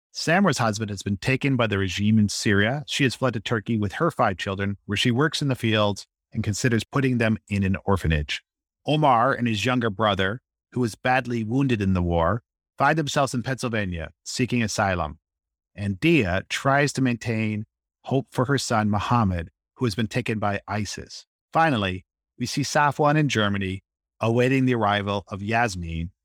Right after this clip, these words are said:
and his children from Greece. You, you can imagine other structures, for example, intercutting between the stories, or starting in Syria and then going to Turkey and Greece and then to Germany and the U S. Why did you choose this particular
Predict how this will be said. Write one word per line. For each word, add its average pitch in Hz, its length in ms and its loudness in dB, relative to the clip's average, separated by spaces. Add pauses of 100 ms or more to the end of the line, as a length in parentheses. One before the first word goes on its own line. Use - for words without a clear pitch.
(120)
and 104 140 0
his 113 140 2
children 87 520 0
from 85 220 -2
Greece. 80 500 -6 (380)
You, 120 100 0
you 131 260 2
can 123 120 -2
imagine 123 360 0
other 107 180 -4
structures, 85 500 -4
for - 100 -12
example, 82 540 -8
intercutting 113 500 -2
between 85 260 -10
the 82 60 -12
stories, 80 640 -8
or 92 320 -4
starting 113 440 0
in 123 100 2
Syria 120 520 -2
and 90 100 -4
then 95 100 -6
going 98 320 -4
to 104 140 -8
Turkey 110 520 -4
and 113 140 -2
Greece 117 360 -4
and 110 120 -2
then 104 160 0
to 110 100 -6
Germany 98 400 -4
and 95 100 -6
the 92 60 -6
U 90 140 -2
S. 78 240 0 (520)
Why 131 300 4
did 131 200 2
you 110 60 -2
choose 95 280 -4
this 92 120 -8
particular 80 600 -10